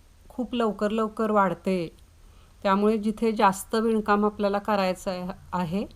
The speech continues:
तिथे तुम्ही ही विण उपयोगी आणू शकता. व्हेरिएशन फार नाहीये, लक्षात ठेवायला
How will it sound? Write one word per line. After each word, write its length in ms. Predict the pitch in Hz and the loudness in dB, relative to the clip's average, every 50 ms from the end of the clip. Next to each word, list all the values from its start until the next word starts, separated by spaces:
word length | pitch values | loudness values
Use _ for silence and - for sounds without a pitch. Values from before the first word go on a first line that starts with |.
| - - - - - - - - - - - - | -20 -20 -20 -20 -20 -20 -20 -20 -20 -18 -8 -4
तिथे 220 | 226 202 - 233 | -4 -2 0 0
तुम्ही 260 | 214 220 220 214 214 214 | 0 2 2 2 2 2
ही 320 | 196 208 214 208 208 208 | 2 0 0 0 0 0
विण 280 | 196 196 196 190 196 202 | 0 0 0 0 0 -2
उपयोगी 600 | 202 190 196 - - - 180 180 180 170 180 190 | -4 -6 -8 -10 -12 -6 -6 -4 -4 -2 -2 0
आणू 260 | 185 175 170 170 180 | 0 0 0 -2 -4
शकता. 460 | 185 - 185 170 - - - 196 208 202 - | -4 -6 -8 -10 -10 -8 -4 -4 -4 -2 -2
व्हेरिएशन 600 | 202 208 202 190 196 202 208 202 - 226 233 220 | 0 0 2 2 2 0 0 -2 -4 -4 -4 -4
फार 300 | 226 - 220 208 208 214 | -2 0 0 0 2 2
नाहीये, 480 | 214 202 196 196 202 208 214 220 226 226 | 0 0 0 0 0 0 0 -2 -2 -2
लक्षात 320 | 214 208 208 - - 180 185 | -4 -6 -6 -6 -8 -8 -8
ठेवायला 460 | 185 - - 208 190 190 190 185 190 | -8 -8 -6 -4 -4 -4 -4 -4 -6